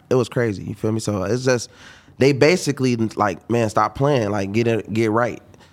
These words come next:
So that's why, like I said, this is, the scamming, that shit is, like, played out. Like, I was just talking about on my, one of my videos about all these scams that's going on with the flipping, the Cash App flipping, like,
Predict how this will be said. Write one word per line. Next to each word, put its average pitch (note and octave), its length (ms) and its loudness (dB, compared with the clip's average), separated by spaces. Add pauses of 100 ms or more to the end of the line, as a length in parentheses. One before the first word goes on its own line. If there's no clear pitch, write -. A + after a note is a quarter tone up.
(100)
So G#2+ 160 0
that's C#3+ 220 2
why, B2+ 100 2
like A#2 220 0
I A#2 60 0
said, B2+ 240 -2
this E3+ 140 -2
is, C#3 120 -2 (100)
the C3 120 -6
scamming, F#3 560 0
that E3 160 -2
shit D3+ 360 -4 (520)
is, A#2 180 -2 (120)
like, G2+ 260 -4
played B2 300 0
out. A2 200 2
Like, G2 180 -2 (100)
I B2 100 2
was B2+ 140 -2
just B2 200 -2
talking A#2+ 260 0
about A2 240 0
on A2 80 -2
my, G#2 140 0
one A#2 160 -2
of B2+ 80 0
my G#2+ 100 0
videos A2 460 0
about G2+ 260 -2
all G#2+ 160 2
these A2 180 -4
scams A2+ 260 0
that's G#2 100 -4
going A2 240 -2
on A2 160 0
with G2 80 -2
the G2 100 -6
flipping, B2 380 -2
the G#2 80 -2
Cash A#2 400 -2
App A#2 200 -2
flipping, B2 300 -2
like, G#2+ 220 -4